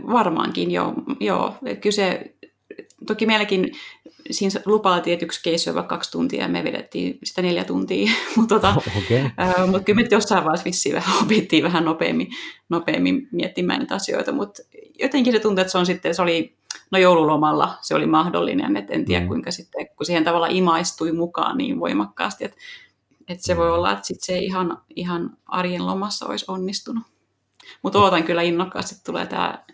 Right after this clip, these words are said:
Speaker 1: Detektiven uusi itsenäinen jatko-osa, tää L A Crimes. Ehdottomasti me
Speaker 2: Mm.
Speaker 1: tullaan kyllä se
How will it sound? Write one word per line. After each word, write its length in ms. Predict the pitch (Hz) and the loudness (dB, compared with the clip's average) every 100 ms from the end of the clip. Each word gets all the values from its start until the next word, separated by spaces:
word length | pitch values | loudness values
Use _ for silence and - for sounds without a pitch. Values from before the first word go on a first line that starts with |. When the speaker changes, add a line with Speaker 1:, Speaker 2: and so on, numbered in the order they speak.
| _ _ - _ _ _ | _ _ -20 _ _ _
Speaker 1:
Detektiven 760 | 175 175 175 170 175 185 185 - - - - | -6 -4 -8 -6 -4 -4 -6 -8 -20 -16 -8
uusi 340 | 175 180 - | -6 -4 -6
itsenäinen 520 | - - 180 190 196 - _ _ _ _ _ _ _ - | -6 -6 -6 -4 -8 -10 _ _ _ _ _ _ _ -6
jatko-osa, 560 | 170 175 - 190 196 | -6 -6 -6 -4 -4
tää 260 | 190 190 180 | -6 -6 -4
L 200 | 185 180 | -4 -4
A 160 | 185 185 | -6 -8
Crimes. 640 | 185 185 190 190 - - _ - 302 | -6 -6 -4 -4 -6 -12 _ -10 -6
Ehdottomasti 460 | 185 - 185 113 | -6 -6 -8 -4
me 80 | 101 | -4
Speaker 2:
Mm. 60 | 92 | -2
Speaker 1:
tullaan 280 | 185 196 | -4 -4
kyllä 160 | 196 196 | -6 -8
se 120 | - | -8